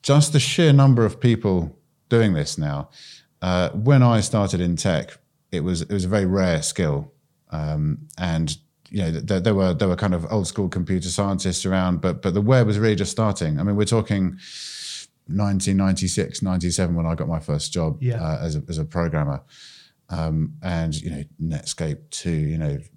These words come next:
Speaker 1: was the, the cutting edge of,
Speaker 2: <laughs>
Speaker 1: of, of web browsers.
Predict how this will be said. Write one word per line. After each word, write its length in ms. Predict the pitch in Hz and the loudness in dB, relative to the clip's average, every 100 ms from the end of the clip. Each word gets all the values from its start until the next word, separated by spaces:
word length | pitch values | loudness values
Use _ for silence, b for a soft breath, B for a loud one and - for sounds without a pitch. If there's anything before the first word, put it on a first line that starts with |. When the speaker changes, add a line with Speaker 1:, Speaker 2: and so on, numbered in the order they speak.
| - | -18
Speaker 1:
was 120 | 78 | -14
the, 260 | - 78 - - | -10 -10 -10 -14
the 60 | - | -12
cutting 320 | 90 - 82 | -8 -2 0
edge 280 | 82 - 147 | 2 4 4
of, 180 | - 131 | 4 2
Speaker 2:
<laughs> 60 | - | 0
Speaker 1:
of, 240 | - - | -2 -4
of 160 | 87 123 | -4 -2
web 200 | 90 76 | -2 0
browsers. 840 | 85 80 78 76 - - - - | 0 0 -2 -4 -8 -18 -18 -20